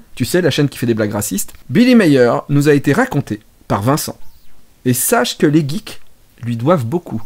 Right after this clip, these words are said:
à ce Billy Mayer. Billy Edward Albert Meyer est suisse. Il est né en mille neuf cent trente-sept. À l'âge de cinq ans, il a fait une rencontre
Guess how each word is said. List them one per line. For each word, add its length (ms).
à 80
ce 120
Billy 220
Mayer. 280
Billy 460
Edward 560
Albert 600
Meyer 500
est 100
suisse. 600
Il 180
est 80
né 320
en 160
mille 220
neuf 180
cent 220
trente-sept. 680
À 100
l'âge 220
de 80
cinq 320
ans, 120
il 160
a 40
fait 300
une 140
rencontre 580